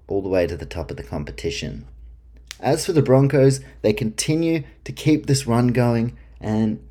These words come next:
I just get more and more impressed with each game they play. And now we set our sights on round nine. I'm not even sure who the Broncos play. Let me have, let me have a real-time squiz in real time here. Um,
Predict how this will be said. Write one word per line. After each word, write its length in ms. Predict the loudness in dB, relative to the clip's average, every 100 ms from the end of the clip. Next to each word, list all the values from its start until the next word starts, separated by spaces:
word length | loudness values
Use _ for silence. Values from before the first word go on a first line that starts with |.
| -6
I 100 | -2
just 180 | -2 -2
get 220 | -2 -4
more 320 | 0 2 4 4
and 100 | 4
more 200 | 4 2
impressed 600 | -2 0 0 0 -6 -14 -20 -12 -8
with 180 | -6 0
each 300 | 0 0 -2
game 240 | 0 0
they 160 | 0 -4
play. 500 | -4 -2 0 -2 -4 -16 -20 -20 -10
And 260 | -6 -2
now 440 | 0 2 2 0 -6 -20 -12
we 100 | -8
set 240 | -2 0 2
our 100 | 0
sights 440 | 0 0 -2 -4
on 240 | -4 -2 2
round 340 | 2 0 0
nine. 480 | 0 0 0 -6 -12 -20 -20 -20 -14
I'm 120 | -8 -4
not 120 | -2
even 160 | -2
sure 380 | -2 2 4 4 0 -4
who 100 | -4
the 60 |
Broncos 480 | -4 -6 -4 -6 -6
play. 320 | -4 -2 0
Let 160 | 0 0
me 80 | 0
have, 340 | 0 -4 -8 -20 -20 -20 -12
let 100 | -8
me 80 | -2
have 160 | 0 0
a 60 |
real-time 640 | 4 8 8 6 2 2 0
squiz 600 | -4 0 0 0 -6 -16 -20 -8
in 200 | -2 2
real 220 | 2 2
time 420 | 0 -6 -4 -2
here. 340 | -2 0 -2 -4 -18 -20 -20 _ -8
Um, 320 | -6 -6